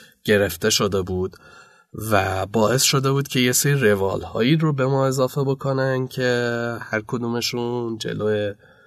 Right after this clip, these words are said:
سد پای ما برای به وجود آوردن یه سرویس بود. سعی کردیم که اینها رو،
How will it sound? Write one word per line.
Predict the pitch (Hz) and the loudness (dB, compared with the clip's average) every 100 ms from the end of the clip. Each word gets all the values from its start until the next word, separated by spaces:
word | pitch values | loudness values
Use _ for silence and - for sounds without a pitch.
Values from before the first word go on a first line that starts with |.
| _ | _
سد | - - 104 98 101 110 110 107 107 104 101 - _ 143 - | -4 2 4 2 -2 -2 2 2 2 2 -2 -6 _ -20 -4
پای | - 123 | 2 2
ما | 127 127 | 4 0
برای | 123 - 110 | -2 -2 0
به | 110 | 0
وجود | 101 101 101 | -2 -4 -4
آوردن | 104 101 101 104 110 | -4 -4 -4 -2 -2
یه | 113 | -2
سرویس | 110 113 101 98 101 - | -2 -2 -2 -2 -4 -6
بود. | - - - - - - - - | -8 -10 -18 -20 -20 -20 -20 -6
سعی | - 165 | 2 4
کردیم | 196 185 202 | 4 0 0
که | 202 | 2
اینها | 185 175 135 165 | 6 6 6 4
رو، | 175 175 170 | 6 8 6